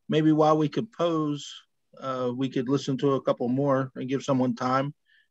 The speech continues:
unless, uh, unless everybody was finished, in which case we could, uh, we could maybe compare some of our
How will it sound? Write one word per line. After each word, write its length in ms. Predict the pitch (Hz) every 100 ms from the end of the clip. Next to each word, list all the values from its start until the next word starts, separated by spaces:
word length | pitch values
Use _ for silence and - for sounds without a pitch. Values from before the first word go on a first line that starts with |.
| _
unless, 480 | 123 135 135 - -
uh, 300 | 131 120 113 - _ _ _ _ _ _ _ _ _ _ _ _ _ _ _ -
unless 600 | 127 131 - - - -
everybody 480 | 139 135 131 135 131
was 200 | 113 -
finished, 480 | - 180 123 - -
in 140 | 127
which 180 | 127 -
case 240 | 131 123 -
we 120 | 117
could, 200 | 117 107 113
uh, 160 | 113 107 113 _ _ _ _ _ _ _ _ _ _ _ _
we 80 | 123
could 120 | 123
maybe 280 | 120 123 117
compare 380 | - 117 127 117
some 200 | - 127
of 120 | 123
our 300 | 120 113 113